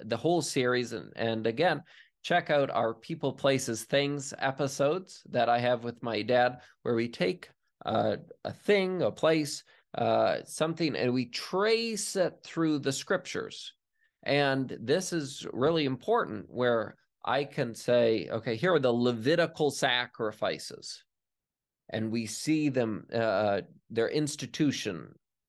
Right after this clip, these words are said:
in, in the wilderness, uh, the institutionalization of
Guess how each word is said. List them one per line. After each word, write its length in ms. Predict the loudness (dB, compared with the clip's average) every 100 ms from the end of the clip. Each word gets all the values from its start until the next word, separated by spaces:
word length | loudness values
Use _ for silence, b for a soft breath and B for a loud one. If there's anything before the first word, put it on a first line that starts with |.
| _
in, 160 | 0 2
in 240 | 2 2
the 80 | 4
wilderness, 760 | 4 4 2 -2 -4 -14 -16 -16 _ _ _ _ _ -12 -6
uh, 300 | -4 -4 -6
the 140 | -4
institutionalization 1300 | -4 -6 -10 -4 -4 -2 0 0 2 2 0 -2 -6 -2
of 420 | 2 4 4 0